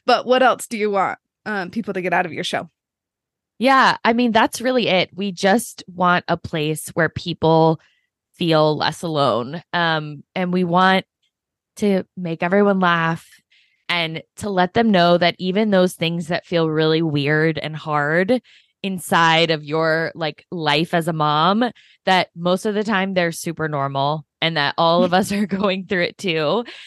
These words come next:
Speaker 2: And we felt like when we were going through pregnancy and all of those things, we, like, s-, some things were too educational, which, don't get me wrong, those,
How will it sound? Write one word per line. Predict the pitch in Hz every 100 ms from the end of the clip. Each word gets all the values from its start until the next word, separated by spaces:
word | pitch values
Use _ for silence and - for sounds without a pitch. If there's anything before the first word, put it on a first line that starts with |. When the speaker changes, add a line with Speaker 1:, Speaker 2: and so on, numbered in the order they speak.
| - _ -
Speaker 2:
And | 202 185 175 170 170 -
we | 175 208 247
felt | - 214 208 -
like | 180 175 - _
when | - 180 170
we | 180 185 185
were | 175 170 165 160 160 165 _ _ _ _ _ _ _ -
going | 202 202 202
through | 202 185
pregnancy | 208 175 175 170 - 170 160
and | 135
all | 160
of | 160
those | 156 165
things, | 180 165 156 190
we, | 185 180 175 160 _ _ _ _ _
like, | 185 170 -
s-, | - 254 -
some | 262 247
things | 262 247 247
were | 202 196 185 180 180 _ _ _ _
too | - 277
educational, | 254 220 247 240 226 - 214 202 202 202 190 _ _ _ -
which, | 269 -
don't | 302
get | 302
me | 226
wrong, | 185 170 147
those, | 202 185